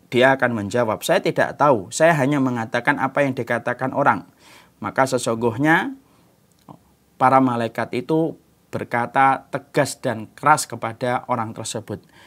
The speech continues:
"Kamu tidak tahu, kamu tidak membaca." Lalu dia dipukul kepalanya dengan palu dari besi, sekali pukul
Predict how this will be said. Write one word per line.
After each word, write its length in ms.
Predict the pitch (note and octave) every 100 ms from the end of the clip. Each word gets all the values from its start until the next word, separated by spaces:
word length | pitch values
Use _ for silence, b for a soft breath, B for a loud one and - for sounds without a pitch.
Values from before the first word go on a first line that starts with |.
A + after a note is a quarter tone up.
| b b -
"Kamu 240 | C#3 F#3+
tidak 400 | F3 C#3+ B2 -
tahu, 240 | D#3+ D3 C#3
kamu 160 | C#3 C#3
tidak 240 | C3+ B2+
membaca." 480 | B2+ A#2 A2+ B2 B2
Lalu 320 | A2+ A#2+ C#3
dia 80 | A2 G#2
dipukul 560 | - - D#3+ - F3 D#3
kepalanya 640 | C3+ B2+ A#2 A2 C3+ C#3+
dengan 240 | B2+ B2
palu 320 | A2+ C3+ C#3+ C3
dari 240 | A#2 A2+
besi, 400 | G#2+ G#2+ D#3+ F3
sekali 320 | E3+ B2+ B2
pukul 480 | C3 C3+ E3 F#3